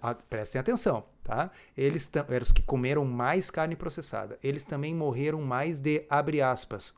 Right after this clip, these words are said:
outras causas, fecha aspas, uma categoria que inclui acidentes de carro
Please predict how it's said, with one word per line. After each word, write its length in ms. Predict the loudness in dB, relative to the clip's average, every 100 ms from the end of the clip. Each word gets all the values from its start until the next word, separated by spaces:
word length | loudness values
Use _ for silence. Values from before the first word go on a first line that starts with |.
| 0
outras 480 | 0 0 -6 -8 -4
causas, 560 | 2 2 0 -8 -16 _
fecha 360 | -8 -4 10 12 12
aspas, 380 | 6 -8 -16 -18 -20 -20 -6
uma 200 | -2 -2
categoria 680 | 0 0 0 2 0 0 -4
que 140 | -4
inclui 560 | -6 -4 0 2 2 0 -8 _ -12
acidentes 540 | -8 -6 -6 -4 -4 -4
de 100 | -10
carro 380 | -4 -2 -2